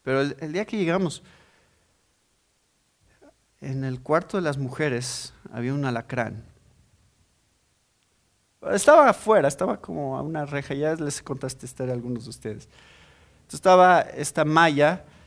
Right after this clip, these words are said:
y el alacrán era, pues, como así. Entonces es un poco más grande de los que vemos aquí. Y,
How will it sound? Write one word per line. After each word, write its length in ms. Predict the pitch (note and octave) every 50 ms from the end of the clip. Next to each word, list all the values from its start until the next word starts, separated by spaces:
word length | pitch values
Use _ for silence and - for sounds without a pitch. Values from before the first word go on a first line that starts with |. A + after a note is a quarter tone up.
| _ _ _ _ _ _ _ _ _ _ _ _ -
y 120 | C#3 C#3
el 120 | C#3 C#3 C#3+
alacrán 580 | C3+ C#3 C3+ C3+ C3+ D#3+ D#3 E3 D#3+ E3 F3+
era, 500 | D#3+ C#3 B2+ B2 B2 A#2 G#2+ G2+ - -
pues, 160 | - G#2+ G#2 -
como 240 | - A2 A2 G2
así. 400 | F#2+ F#2 - - C3 B3 F#3+ C#3+ - - - - _ _ _ _ _ _ _ _ _ _ _ _ _ - _ - _ _ _ _ _ _ _ _ _ _ - - - - - -
Entonces 420 | - - E3+ E3 D#3+ D3 C#3+ - C#3+
es 100 | B2+ -
un 80 | D#3+
poco 220 | D3+ E3+ D#3 - D3
más 240 | C#3 C#3+ C#3+ C3+ C3
grande 240 | C3+ C#3 C#3 C3
de 60 | B2 A2+
los 120 | A2+ -
que 100 | - A#2
vemos 280 | A#2+ B2 B2 A#2+ - A2+
aquí. 400 | G#2 - - B2+ C3 B2+ B2+ - - - - - - - _ _ _ _ - - - _ _ - - - - - - - -
Y, 500 | B2 B2 B2+ B2+ B2+ B2+ B2+ B2 A#2+ -